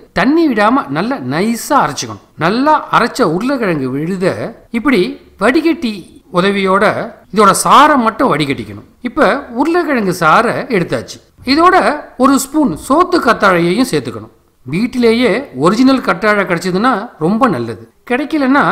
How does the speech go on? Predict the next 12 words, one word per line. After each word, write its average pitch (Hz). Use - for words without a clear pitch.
கடையில 277
விக்கிற 170
ஜெல்லை 175
வாங்கி 156
பயன்படுத்தலாம். 113
ஏற்கனவே 302
எடுத்து 247
வச்சிருக்கிற 190
ரெண்டு 233
வைட்டமின் 240
இ 220
டேப்லெட்டை 180